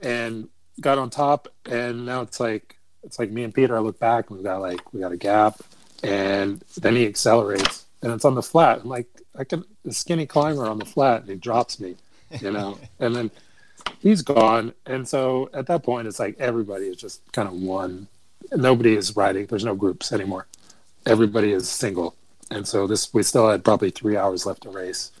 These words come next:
Speaker 1: and it was just kinda find your pace and, and hold it. Um, we, we actually got to a point where we, you can't, couldn't ride your bike anymore, and you had to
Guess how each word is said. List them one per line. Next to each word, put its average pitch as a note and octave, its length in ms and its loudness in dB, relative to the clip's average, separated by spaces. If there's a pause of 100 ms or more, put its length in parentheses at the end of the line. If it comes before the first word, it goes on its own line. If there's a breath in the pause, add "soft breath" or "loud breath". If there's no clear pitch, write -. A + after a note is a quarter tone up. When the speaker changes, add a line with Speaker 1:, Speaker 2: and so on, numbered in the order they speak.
(680 soft breath)
Speaker 1:
and F2+ 300 -6
it F#2 160 2
was F2+ 120 -2
just F#2+ 200 -4
kinda F#2 380 -4 (1800 loud breath)
find B2 220 8
your A2 80 6
pace A#2+ 480 6
and, G#2 220 -2
and G#2+ 260 -6
hold A2+ 280 6
it. A2 180 0 (100)
Um, G2+ 560 -2 (1600)
we, A2 680 4 (300)
we B2+ 140 2
actually B2 240 4
got A#2+ 180 4
to A#2+ 80 2
a A2 60 4
point C#3+ 360 0
where A2+ 240 0
we, G#2 440 -2 (680)
you A2 140 -2
can't, - 420 0
couldn't A#2 220 4
ride A2+ 220 6
your A2+ 80 0
bike A2+ 280 0
anymore, C3+ 380 0
and B2+ 80 -4
you G#2+ 80 -6
had G#2+ 200 -4
to F#2+ 260 -6